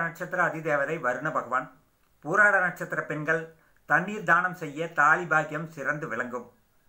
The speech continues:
பங்கு வர்த்தகத்தில் ஏறுமுகமாக இருந்தால் எருதின் ஆட்டம் என்றும், இறங்குமுகமாக இருந்தால் கரடியின் ஆட்டம் என்றும் சொல்வார்கள்.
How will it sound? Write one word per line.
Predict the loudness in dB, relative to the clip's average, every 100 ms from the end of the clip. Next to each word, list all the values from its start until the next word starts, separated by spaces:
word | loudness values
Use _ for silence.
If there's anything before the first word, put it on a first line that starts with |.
| _ _ _ _ _ _ 0
பங்கு | 0 2 0
வர்த்தகத்தில் | -2 -4 -2 -2 0 -2 -2 0
ஏறுமுகமாக | 0 0 -2 2 2 0 -6
இருந்தால் | -2 2 2 2 -4
எருதின் | -4 -4 -2 2
ஆட்டம் | 2 2 -2 -2
என்றும், | -8 -8 -8 -8
இறங்குமுகமாக | -6 -4 -6 -4 -2 -2
இருந்தால் | 0 -2 2
கரடியின் | 2 2 2 0
ஆட்டம் | 0 0 -6
என்றும் | -8 -8
சொல்வார்கள். | -4 0 0 0